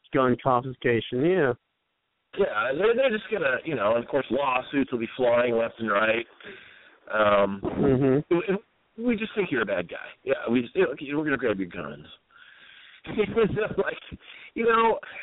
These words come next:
Speaker 2: oh my gosh. No wonder why the state of Jefferson is gonna have a big rally at the Capitol building on the sixth of January. You know, this law goes into effect, they're gonna start grabbing guns, and we're, we as the North State, by the way, we're at thirteen,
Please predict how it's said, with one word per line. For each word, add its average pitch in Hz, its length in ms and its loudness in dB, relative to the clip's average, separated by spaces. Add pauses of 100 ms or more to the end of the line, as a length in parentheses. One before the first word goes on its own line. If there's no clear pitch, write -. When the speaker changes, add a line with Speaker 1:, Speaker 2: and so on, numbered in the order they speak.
(880)
Speaker 2:
oh - 100 0
my 214 120 2
gosh. 185 280 2 (760)
No 202 80 2
wonder 247 340 4
why 165 160 2
the 139 140 2
state 151 180 -2
of 123 140 -4
Jefferson 117 580 -2 (180)
is 107 100 -10
gonna 117 220 2
have 117 100 2
a 104 40 -2
big 101 180 -4
rally 110 460 2
at 104 80 0
the - 60 -20 (100)
Capitol 123 380 0
building 107 360 2
on 107 100 0
the 95 60 -8 (120)
sixth - 220 -6
of 107 100 -12
January. 117 640 -2 (600)
You - 140 0
know, 131 220 -2 (840)
this 151 180 2
law 156 180 4
goes 147 220 2
into 143 120 -2
effect, 156 320 -2
they're 135 80 -10
gonna 123 120 -4
start 127 200 -2
grabbing 127 320 0
guns, 147 360 0
and 120 440 0
we're, 120 420 2
we 131 160 0
as 131 60 -2
the 120 80 -4
North 123 220 0
State, 117 240 -4
by 113 100 -2
the 117 100 4
way, 117 140 2
we're 113 180 2
at 110 80 -2 (200)
thirteen, 175 640 2